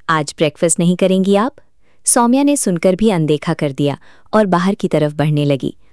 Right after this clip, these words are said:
तो मल्लिका जी फिर बोली, "आप नाराज है ना हमसे?" ये सुन सौम्या के कदम रुक गए। मल्लिका जी उठकर उसकी तरफ आईं और पास आकर कहने लगी, "नाराज रहना है तो रहिए सौम्या,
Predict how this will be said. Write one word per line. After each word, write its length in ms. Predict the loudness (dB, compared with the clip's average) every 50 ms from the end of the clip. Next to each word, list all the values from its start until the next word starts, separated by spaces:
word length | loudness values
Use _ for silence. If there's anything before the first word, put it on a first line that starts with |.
| -20 -6 -2
तो 80 | 0 2
मल्लिका 380 | 2 4 2 2 0 0 0
जी 160 | -2 -2 -4
फिर 240 | -4 -4 -4 -4 -4
बोली, 320 | -2 -2 -4 -4 -6 -8 -12 -16 -20 -20 -20 -20 -20 -20 -20 -20 -20 -20 -20 -20 -10 -6
"आप 160 | -4 -4 -4 -4 -2
नाराज 440 | -2 -2 0 0 0 0 0 -2 -2
है 80 | -2 -2
ना 100 | -2 -2
हमसे?" 440 | -2 -2 -2 -2 -4 -4 -6 -6 -8 -12 -20 -20 -20 -20 -20 -20 -20 -20 -16 -4 2
ये 120 | 2 2 4
सुन 200 | 2 2 0 0
सौम्या 380 | 2 2 2 2 2 0 0
के 140 | 0 -2 -2 0
कदम 260 | 0 0 0 0 0
रुक 180 | 0 -2 -2 -2 -4
गए। 160 | -6 -6 -8 -12 -20 _ _ -4 -2
मल्लिका 320 | 0 2 2 0 0 -2 -2
जी 140 | 0 0
उठकर 360 | 0 0 -2 -2 -2 -2 0 0
उसकी 220 | -2 -4 -4 -4
तरफ 340 | -2 -2 -2 -2 -2 -2 -2
आईं 180 | 0 0 2
और 120 | 2 2 0
पास 320 | 0 0 0 0 0 -2
आकर 220 | -2 -2 -2 -2 -2
कहने 320 | -2 -4 -4 -2 -2 -2
लगी, 280 | -2 -2 -4 -4 -6 -8 -10 -16 -20 _ _ _ -20 -20 -20 -10 -4 0
"नाराज 460 | 2 2 2 2 2 0 0 0 -2
रहना 200 | -2 0 0 0
है 140 | 0 -2 0
तो 120 | 0 0
रहिए 280 | 0 0 0 0 0 0
सौम्या, 400 | 0 0 0 0 -2 -2 -4 -4